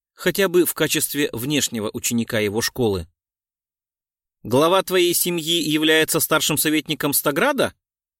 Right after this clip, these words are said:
Когда мы встали друг напротив друга, неожиданно спросила девушка. «Да», кивнул я, собираясь силами, точнее, с их остатками. Обращаться как-то уважительно я посчитал излишним,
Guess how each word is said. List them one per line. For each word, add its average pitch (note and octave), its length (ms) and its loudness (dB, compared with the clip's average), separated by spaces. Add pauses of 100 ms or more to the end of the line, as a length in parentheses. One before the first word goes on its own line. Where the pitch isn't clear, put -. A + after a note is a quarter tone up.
(360)
Когда C#3+ 360 2
мы C3 120 2
встали B2 460 0
друг A2+ 260 -2
напротив G#2 440 -2
друга, C3+ 360 0 (280)
неожиданно A3 540 2
спросила C3 540 -2
девушка. F#2+ 600 -4 (1080)
«Да», F#2+ 540 -4 (520)
кивнул A2 360 0
я, A2 280 0 (180)
собираясь F3+ 640 2
силами, G#2 640 -2 (400)
точнее, A3 400 0
с - 80 2
их - 240 -6
остатками. G2+ 680 -2 (1200)
Обращаться A3 640 2
как-то F#3 400 0
уважительно D3+ 720 -2
я G#2 200 -2
посчитал E3 560 -2
излишним, A#2 720 -6